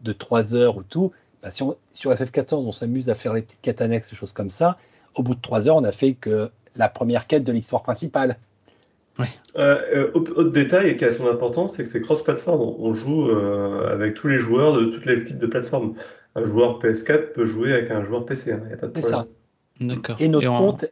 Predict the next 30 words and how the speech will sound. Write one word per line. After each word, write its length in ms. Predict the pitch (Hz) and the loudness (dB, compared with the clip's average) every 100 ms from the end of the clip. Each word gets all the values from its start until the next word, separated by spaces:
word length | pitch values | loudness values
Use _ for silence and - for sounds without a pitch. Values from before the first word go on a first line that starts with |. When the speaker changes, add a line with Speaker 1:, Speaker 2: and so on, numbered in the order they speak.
| - | -4
Speaker 1:
est, 300 | 165 180 160 | -2 2 2
euh, 220 | 139 131 _ _ _ _ _ _ _ _ | 0 -2 _ _ _ _ _ _ _ _
donc 240 | 131 127 - | -6 -4 -2
la 120 | 156 131 | 0 0
seule 160 | 160 | 0
obligation, 600 | 156 151 156 139 - 160 | 0 2 0 -2 -4 -4
c'est 220 | - 120 | -4 -8
de, 300 | 110 117 127 - | -6 -4 -4 -8
si 160 | - 139 | -10 -4
on 100 | 147 | -4
est 100 | 135 | -4
sur 300 | 147 - _ _ _ | -4 -6 _ _ _
console 440 | 143 131 - 156 | -10 -10 -2 -2
et 40 | 135 | -2
qu'on 120 | 120 | -6
veut 100 | 117 | -6
jouer 120 | 123 | -8
sur 180 | 123 123 | -8 -10
P 140 | - 127 | -6 -6
C, 140 | 147 | -4
il 60 | - | -6
faut 120 | 101 | -8
racheter 500 | 113 - - 135 - _ - | -10 -10 -4 -4 -4 _ -2
le 160 | 139 | 0
jeu 160 | 135 143 | 0 -2
sur 200 | - 131 | -4 -10
P 160 | - 110 | -8 -6
C. 240 | - 190 _ _ | -4 -4 _ _
Speaker 2:
Ah 80 | - | -6
oui, 200 | 131 131 | -6 -6